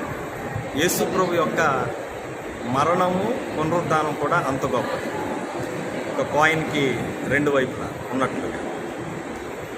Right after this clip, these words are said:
పునరుద్ధానము అనేటువంటి విషయంలో ఆయన దైవత్వం నూటికి నూరు శాతం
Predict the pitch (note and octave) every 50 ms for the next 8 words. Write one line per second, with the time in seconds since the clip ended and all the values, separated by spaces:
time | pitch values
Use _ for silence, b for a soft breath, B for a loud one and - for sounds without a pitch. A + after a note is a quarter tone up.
0 | - - - - - - F3+ G3+ A3 G#3+ G#3 - D#3+ G3 G3 F#3+ F#3+ F#3+ F#3+ F#3
1 | F3 C#3 B2 - - - - - - - - - - E3 F3+ F3+ E3+ F3 F3 E3+
2 | D#3+ D#3 D3+ C#3+ - - F3 E3+ - F#3+ - - - - - - - - - -
3 | - - - - - - - - - - - - - - - - - - - -
4 | - - - C#3 D#3 E3+ F#3 F#3 D#3+ C3+ - D#3+ F3 F#3+ G#3 A3+ A3 - G3+ E3+
5 | C#3+ C3+ C3 - - - - - - - - - - - - C3 D3 E3 F#3+ G#3
6 | - A3 - - G3 F3+ E3+ E3 D3+ D3+ D#3+ E3 E3+ E3+ E3 - D#3+ D3 C#3 D3+
7 | D#3 C3+ - -